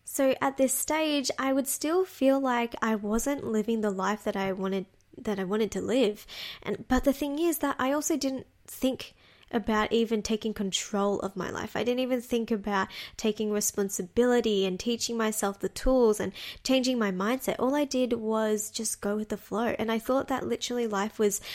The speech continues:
laid out for me. I just needed to go through the motions, and then eventually I'd end up having a job, working, and then getting,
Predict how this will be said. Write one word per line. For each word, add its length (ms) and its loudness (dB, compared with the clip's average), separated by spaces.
laid 260 2
out 180 4
for 120 -8
me. 180 2
I 80 2
just 220 -2
needed 220 4
to 60 -4
go 240 -2
through 200 -2
the 80 0
motions, 640 0
and 100 -2
then 120 0
eventually 600 0
I'd 220 -2
end 200 -2
up 200 0
having 300 2
a 40 2
job, 380 4
working, 480 4
and 100 0
then 120 2
getting, 320 2